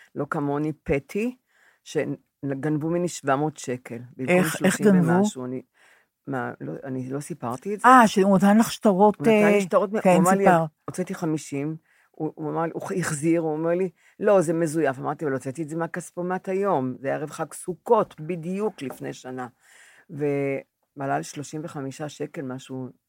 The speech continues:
Speaker 1: לנסוע לשירה, אה, ואז אמר, איך, איך, הוא נתן לי את זה חזרה, "ת-, יש לך מאה שקל?" אמרתי, "כן, הוצאתי מהכספומט עכשיו, אלף שקל". הוצאתי מאה, נתתי לו, החזיר לי, גם זה... מ-,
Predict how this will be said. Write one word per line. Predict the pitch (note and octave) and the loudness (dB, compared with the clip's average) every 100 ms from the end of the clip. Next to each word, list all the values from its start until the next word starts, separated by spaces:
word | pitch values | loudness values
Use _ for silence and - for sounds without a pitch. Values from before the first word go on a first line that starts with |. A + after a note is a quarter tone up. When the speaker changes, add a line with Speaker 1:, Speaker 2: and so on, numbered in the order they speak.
| _ - | _ -20
Speaker 1:
לנסוע | C#3+ - C3+ | -18 -12 -10
לשירה, | C3+ C#3 - D#3+ C3 B2+ _ _ _ _ _ _ G#3 | -10 -10 -6 -4 -4 -8 _ _ _ _ _ _ -10
אה, | C3+ C3+ C3 C3 - | -6 -4 -4 -6 -8
ואז | C#3+ D3+ E3+ | -6 -6 -4
אמר, | D#3 D3+ - | -4 -4 -6
איך, | D3 - _ _ _ _ | -12 -12 _ _ _ _
איך, | D#3+ - | -12 -10
הוא | - | -6
נתן | D#3 D#3 D3+ | -4 -4 -4
לי | C#3+ | -4
את | C#3+ | -6
זה | |
חזרה, | B2+ D3+ C3 B2 C#3 _ _ _ _ | -8 -8 -8 -8 -10 _ _ _ _
"ת-, | F3+ | -4
יש | E3+ G#3 | -2 -4
לך | - | -4
מאה | C#3 D3+ G3+ | -2 0 0
שקל?" | - B3+ C#4 F#3+ | -2 -2 0 -2
אמרתי, | D#3 G#3 | -2 -6
"כן, | - E4 A#3 | -10 -8 -6
הוצאתי | D3 F#3 A#3+ | -6 -6 -6
מהכספומט | B3+ B3+ C4 - C4 C4+ | -6 -6 -8 -4 -4 -6
עכשיו, | - - C4 A3 | -10 -8 -6 -4
אלף | F#3+ G#3 - | -4 -6 -10
שקל". | - G3 C3+ B2+ _ _ _ _ | -14 -12 -12 -14 _ _ _ _
הוצאתי | - C#3 F3+ G#3 | -14 -10 -8 -4
מאה, | D#3 B2+ C3+ | -2 0 0
נתתי | E3+ D3 C#3+ C#3 F3 | -2 -6 -6 -6 0
לו, | F3 | 0
החזיר | D#3+ C3 D3 C3+ | 0 -4 -4 -4
לי, | B2+ | -4
גם | D#3+ F3 | -4 -4
זה... | D3+ | -2
מ-, | D#3 | -2